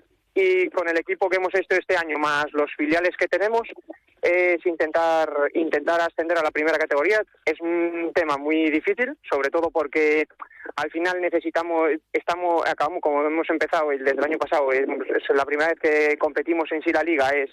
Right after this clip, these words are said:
hace tres años, el año pasado ya la ganamos y este otra vez, y, pero como somos un equipo joven, entonces tenemos, lo que, el objetivo es intentar ascender a la primera categoría, pero sabemos que hay que, eso va todo con tiempo.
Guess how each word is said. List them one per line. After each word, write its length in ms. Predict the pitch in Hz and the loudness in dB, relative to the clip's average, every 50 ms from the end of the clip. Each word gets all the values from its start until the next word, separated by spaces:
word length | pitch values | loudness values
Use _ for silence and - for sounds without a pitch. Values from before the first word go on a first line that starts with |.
| - - | -4 -4
hace 200 | 147 143 - 143 131 | -4 -2 -2 -2 -2
tres 200 | 156 151 147 - | 0 0 0 0
años, 200 | 175 165 156 135 | -2 -4 -4 -4
el 120 | 131 135 | -2 0
año 140 | 135 143 151 | 0 0 0
pasado 160 | 147 147 160 | 0 0 2
ya 80 | 156 147 | 2 2
la 120 | 147 151 | 2 0
ganamos 220 | 160 156 143 135 135 | -2 -2 -4 -2 0
y 60 | 139 | 0
este 380 | 143 - - 160 151 147 143 139 | 0 0 2 2 2 4 4 2
otra 240 | 143 - 156 147 | 2 2 0 0
vez, 160 | 151 190 208 - _ - - - - _ _ _ _ _ _ _ _ _ _ - | 0 0 -2 -2 _ -20 -20 -20 -20 _ _ _ _ _ _ _ _ _ _ -2
y, 100 | 185 175 | 0 0
pero 300 | - 165 156 156 151 - | 2 2 2 2 2 0
como 180 | 160 151 156 | -2 -2 0
somos 240 | - 180 170 165 - | 0 0 0 0 0
un 60 | 170 | 0
equipo 260 | 160 143 165 135 156 | 0 0 0 0 -2
joven, 260 | - - 143 131 127 131 | 0 0 -2 -2 -2 -2
entonces 380 | 135 135 156 165 156 147 127 | 0 0 0 0 0 -2 -2
tenemos, 300 | - 135 143 147 147 139 135 131 135 131 - - - - | -2 -2 -2 0 0 2 2 2 2 0 -2 -6 -8 -4
lo 140 | 151 151 135 | -2 -2 0
que, 260 | 160 156 151 156 156 | 2 2 2 2 2
el 160 | 156 160 151 | 2 0 0
objetivo 400 | 151 170 - 170 160 - 208 208 | -2 -2 -2 -2 -2 0 0 0
es 80 | 196 - | 0 -2
intentar 400 | 185 170 180 170 165 190 190 185 | -2 -2 -2 0 0 0 2 0
ascender 340 | 180 170 - 180 175 190 190 | 0 -2 -2 -2 0 0 2
a 60 | 180 | 0
la 60 | 175 165 | 0 0
primera 260 | 165 165 175 175 170 | 0 0 0 0 0
categoría, 480 | 175 170 - 170 165 175 202 233 226 220 _ | -2 0 0 0 0 0 0 0 0 -2 _
pero 360 | - 214 214 214 220 226 269 _ _ _ _ _ _ _ _ _ _ _ - | -2 0 2 2 0 -2 -4 _ _ _ _ _ _ _ _ _ _ _ -4
sabemos 340 | - 156 160 170 185 185 170 | -2 0 0 0 0 -2 -2
que 100 | - 160 | -2 -2
hay 80 | 156 151 | -2 0
que, 420 | - 156 151 147 143 143 139 143 | 0 2 4 4 4 4 4 2
eso 160 | 156 - 165 | 2 0 0
va 100 | 151 151 | -2 -2
todo 180 | - - 151 147 | -2 -2 -2 0
con 120 | 143 127 123 | 0 -2 -4
tiempo. 320 | 120 123 117 - - | -4 -6 -6 -8 -14